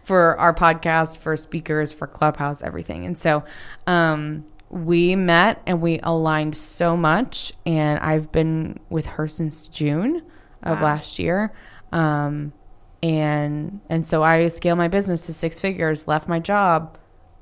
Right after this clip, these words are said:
Speaker 1: and now this is what I do full time. And I want to be able to empower other women to show them how they can build a sustainable business too.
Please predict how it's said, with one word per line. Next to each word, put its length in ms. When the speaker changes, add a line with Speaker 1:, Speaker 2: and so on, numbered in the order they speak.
Speaker 1:
and 100
now 140
this 180
is 60
what 80
I 80
do 180
full 220
time. 420
And 160
I 160
want 460
to 80
be 200
able 320
to 100
empower 760
other 200
women 480
to 600
show 300
them 160
how 280
they 180
can 240
build 300
a 80
sustainable 560
business 460
too. 240